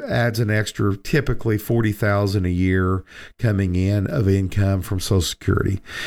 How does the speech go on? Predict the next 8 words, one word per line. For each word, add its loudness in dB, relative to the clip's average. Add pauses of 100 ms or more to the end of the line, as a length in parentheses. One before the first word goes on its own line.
(240)
And, 0 (520)
uh, 0
hey, 2
applying 2
that 0
four 2
percent 0
rule, 2